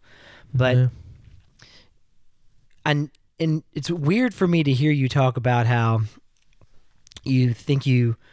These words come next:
Speaker 1: found reasons to avoid building relationships with other people, 'cause I feel
Speaker 2: Yeah.
Speaker 1: like it's something you're really good at.
Speaker 2: That's the irony of it
Speaker 1: Yeah.
Speaker 2: all. <laughs> It's like, I've, I've heard that, um, from a lot of folks. I've heard it from, you know,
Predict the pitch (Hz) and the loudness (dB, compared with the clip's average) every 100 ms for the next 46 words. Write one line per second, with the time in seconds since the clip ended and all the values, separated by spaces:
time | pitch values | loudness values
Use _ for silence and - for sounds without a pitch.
0 | _ _ - - 151 147 123 131 135 123 | _ _ -8 -2 0 0 -2 -2 -2 0
1 | 123 120 - - 123 117 113 113 113 117 | 0 -2 -4 -2 0 0 0 -2 -2 0
2 | 127 120 120 117 107 123 117 113 113 120 | 2 2 0 -4 -2 -2 0 0 0 0
3 | 143 131 - 107 110 104 101 98 107 - | 0 -2 -4 -6 -6 -6 -4 -4 -6 -6
4 | 139 113 110 131 123 120 - 127 120 110 | -4 0 2 6 6 4 0 0 0 0
5 | 113 127 110 101 107 98 90 - - - | 0 0 0 -2 -2 -2 -8 -12 -18 -20
6 | _ _ - 131 131 139 120 120 117 113 | _ _ -2 0 2 2 4 4 2 2
7 | 113 120 135 170 143 135 123 123 120 120 | 2 2 4 4 4 2 0 0 0 -4
8 | - 131 117 127 120 113 110 - - - | 0 -2 2 2 4 2 0 -8 -20 -20
9 | - 120 117 113 123 117 120 127 - 113 | -8 -2 0 2 0 0 0 -2 -2 -2
10 | 123 113 120 117 - 117 117 117 - _ | -4 0 0 0 -2 0 0 -2 -6 _
11 | - 127 117 113 | -4 0 2 0